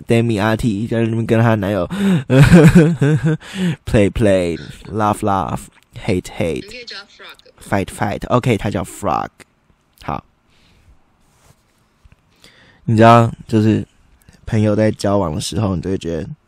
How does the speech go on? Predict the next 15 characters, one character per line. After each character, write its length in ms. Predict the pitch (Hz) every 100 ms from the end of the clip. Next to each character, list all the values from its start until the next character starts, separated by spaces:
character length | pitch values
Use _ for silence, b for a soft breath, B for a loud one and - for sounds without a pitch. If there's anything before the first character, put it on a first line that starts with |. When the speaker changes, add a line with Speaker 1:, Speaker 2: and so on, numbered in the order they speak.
| _ _ _
Speaker 1:
好， 240 | - 110 110
只 140 | -
有 120 | 113
我， 360 | 117 101 69 -
我 180 | 71 90
自 200 | - 113
己 100 | -
会 160 | 117
觉 160 | 98 87
得 160 | 95 - B B B B _
特 100 | -
别 100 | 110
的 80 | 95
不 280 | - - 110
爽， 400 | - - 87 53